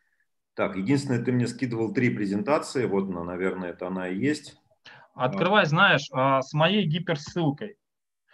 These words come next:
Speaker 2: Я просто им покажу сразу же на примере. А, вот сейчас, ребята, вот сюда. На примере, как это должно все работать.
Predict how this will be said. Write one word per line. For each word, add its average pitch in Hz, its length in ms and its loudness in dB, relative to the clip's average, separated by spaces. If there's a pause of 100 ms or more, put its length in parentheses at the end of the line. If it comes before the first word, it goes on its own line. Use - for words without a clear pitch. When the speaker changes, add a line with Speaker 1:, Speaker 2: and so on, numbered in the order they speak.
(280)
Speaker 2:
Я 147 180 6
просто 156 300 2
им 131 100 0
покажу 151 360 2
сразу 151 280 4
же 127 100 -4
на 127 100 0
примере. 147 520 0 (120)
А, 117 380 -4
вот 113 200 -14
сейчас, - 380 -10
ребята, 113 280 -8
вот - 120 -8
сюда. 113 200 -10 (440)
На - 120 -2
примере, 147 420 0
как 135 220 -2
это 120 160 -2
должно 123 280 0
все 131 200 -2
работать. 113 380 -6